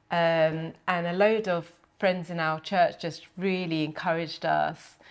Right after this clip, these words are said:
Speaker 2: And, um, over the course of a few weeks, um, people put money for our door anonymously. To this day, I don't know who it was from. And we got, not for the whole year, but we got the money for the first term. So we
Speaker 1: Mm.
Speaker 2: kind of took that as a thing to say, "Okay, we
Speaker 1: Let's
Speaker 2: should
Speaker 1: do
Speaker 2: do
Speaker 1: this.
Speaker 2: this."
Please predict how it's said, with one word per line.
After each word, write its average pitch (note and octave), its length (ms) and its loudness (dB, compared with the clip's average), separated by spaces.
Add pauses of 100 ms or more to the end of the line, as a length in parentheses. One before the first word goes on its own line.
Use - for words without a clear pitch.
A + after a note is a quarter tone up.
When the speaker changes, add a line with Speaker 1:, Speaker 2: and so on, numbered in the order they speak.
(340)
Speaker 2:
And, E3+ 400 -2
um, F3 500 0
over A#3+ 340 0
the B3+ 60 -14
course G3 280 -4
of E3 80 -8 (100)
a E3+ 60 -12
few G3 280 -4
weeks, - 520 -4 (100)
um, E3+ 380 -2 (140)
people G3 220 -6
put - 160 -8
money F#3 220 -4
for F3+ 120 -6
our E3+ 100 -2
door F3+ 240 -2
anonymously. F3+ 640 -6
To - 140 -18
this E3+ 160 -10
day, E3 120 -4
I D#3+ 40 -2
don't E3 160 -6
know D#3+ 80 -10
who E3 100 -8
it - 60 -8
was D#3 100 -14
from. E3 460 -6 (520)
And F3 120 -2
we E3+ 80 -2
got, - 400 0
not A3 220 0
for - 60 -14
the G#3+ 100 -2
whole G#3 220 4
year, F#3+ 280 2
but D#3+ 180 -6
we E3+ 100 -6
got - 220 -2
the F3+ 80 -4
money F3 240 -4
for D#3+ 160 -6
the D3+ 100 -6
first D#3 380 -6
term. D#3+ 340 0
So C#3 140 2
we B2+ 60 0
Speaker 1:
Mm. B2+ 80 -2
Speaker 2:
kind D#3+ 120 -2
of D#3 140 -4 (100)
took - 340 -8
that D3+ 300 -4
as D#3 180 -10
a D3+ 220 -4 (100)
thing D#3 260 -6
to - 80 -20
say, C3 180 -4
"Okay, - 340 -8 (100)
we C3 40 -8
Speaker 1:
Let's A#2 120 -6
Speaker 2:
should B2+ 140 -8
Speaker 1:
do A#2 40 -6
Speaker 2:
do A#2 60 -8
Speaker 1:
this. - 200 -10
Speaker 2:
this." - 60 -20